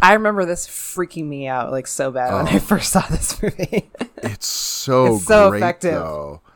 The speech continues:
Speaker 2: When it, when it says, you know, "How did you die?" And he hears the word father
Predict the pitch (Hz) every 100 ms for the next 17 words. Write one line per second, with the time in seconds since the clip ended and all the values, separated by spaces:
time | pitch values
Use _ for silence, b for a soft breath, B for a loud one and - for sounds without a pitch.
0 | b b b b 110 117 113 92 107 104
1 | 98 104 92 113 120 107 98 87 98 104
2 | 110 104 98 90 104 92 98 92 85 -
3 | - 71 76 80 71